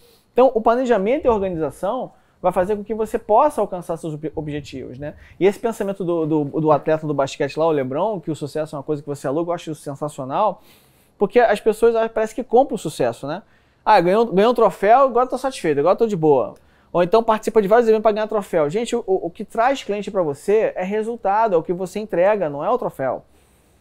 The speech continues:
É o que você vende, é o que sai da sua boca quando você fala sobre o preço, sobre o seu trabalho, sobre o que você disserta de quem você é. Você perguntou pra mim no começo, Dali, co-, é, "Quem é o Dali?" Calma aí, vamos fazer o seguinte, vou mostrar o que que me,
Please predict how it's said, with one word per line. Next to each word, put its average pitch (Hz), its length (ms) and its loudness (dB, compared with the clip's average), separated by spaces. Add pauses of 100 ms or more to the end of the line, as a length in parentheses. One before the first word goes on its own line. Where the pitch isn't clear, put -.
(300)
É 175 60 4
o 180 60 6
que 208 120 0
você 208 320 4
vende, 196 400 0
é - 20 4
o 160 60 4
que 185 100 -14
sai 220 240 -4
da 233 100 -4
sua 214 240 2
boca 196 320 0
quando 214 200 -6
você 214 260 -4
fala 208 220 0
sobre 214 220 -2
o - 20 -4
preço, 185 320 -2
sobre 175 140 -8
o - 40 -16
seu 196 100 -8
trabalho, 180 560 0 (1080)
sobre 196 160 2
o - 20 -2
que 226 120 -2
você 214 280 0
disserta 233 1000 0 (240)
de 180 120 -6
quem 233 200 -2
você 220 260 -6
é. 190 340 0 (160)
Você 208 240 2
perguntou 220 400 4
pra 208 120 0
mim 208 100 -2
no 214 80 0
começo, 190 380 -2
Dali, 185 440 4 (480)
co-, 190 140 -2
é, 180 100 6
"Quem 262 200 0
é 247 60 0
o 240 40 2
Dali?" 196 380 4
Calma 196 220 -2
aí, 127 160 -2 (220)
vamos 156 200 -6
fazer 190 160 -6
o - 20 -6
seguinte, 147 480 -10
vou 151 100 -4
mostrar 165 280 -2
o 175 40 -4
que 233 140 -18
que 220 160 -10
me, 214 160 -8